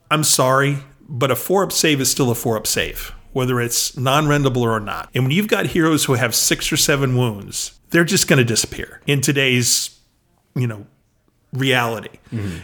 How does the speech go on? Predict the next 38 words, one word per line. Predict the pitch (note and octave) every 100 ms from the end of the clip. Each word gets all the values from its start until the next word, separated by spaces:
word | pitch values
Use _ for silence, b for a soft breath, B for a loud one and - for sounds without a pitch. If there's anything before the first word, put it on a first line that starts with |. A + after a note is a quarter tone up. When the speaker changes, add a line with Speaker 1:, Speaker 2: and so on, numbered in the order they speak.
| D#3
Speaker 1:
And | D3
so | D#3+
what | D3+ C#3+ G#3
do | B3
you | F#3+
need | F3 F3+ D#3
to | -
do | B2 D3+ D3+ B2+ B2
to | - C#3+
maybe | D#3 C#3+
give | C3 C#3+
them | C3+ C3
a |
better | A#2 B2+ A#2
chance | - D3 B2 - - -
to | -
be | C3 D#3+
more | C#3+ D3 D3
resilient | C3+ A#2+ C#3 E3 - - -
so | - C3+
that | C#3
they | C#3+ C3+
can | B2+
stay | B2 - D3+ D#3
there | C#3 A#2+
and | A#2
they | A#2+
can | B2 A2
buff | A#2 C3+ C#3
your | C3+ A#2+
army | B2 A#2 A2
and | A2 A#2+
they | C3+
can | - A#2+ A2+ G#2 -
participate | - B2 - F3 - - A2+ - - -
in | C3+ A#2
the |
game | A2+ B2 B2 G2